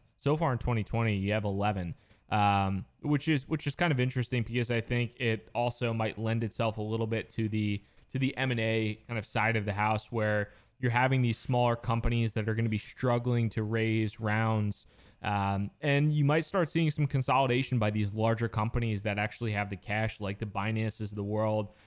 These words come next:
the Coinbases of the world. Uh, and it'll be interesting to watch this all pan out.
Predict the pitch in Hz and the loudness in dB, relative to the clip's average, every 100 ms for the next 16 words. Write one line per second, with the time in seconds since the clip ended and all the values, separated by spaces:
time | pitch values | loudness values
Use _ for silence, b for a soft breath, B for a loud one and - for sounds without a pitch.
0 | _ 117 - 117 117 117 113 117 107 110 | _ -6 0 2 4 2 0 -2 0 0
1 | 110 110 107 107 b b b 107 107 104 | 2 2 2 0 b b b -2 0 0
2 | - 113 139 151 147 139 139 147 143 135 | 0 0 2 2 2 2 0 -2 0 0
3 | 120 113 123 131 - 120 117 113 117 127 | 2 0 0 -4 -2 0 0 0 0 -2